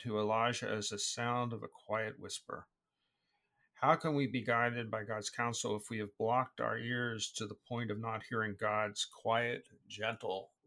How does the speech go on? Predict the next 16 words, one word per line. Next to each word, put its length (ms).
voice? 720
And 80
that 140
kind 180
of 80
follows 400
up 180
on, 280
on 160
what 160
we 80
were 80
talking 360
about 280
yesterday 840
about, 440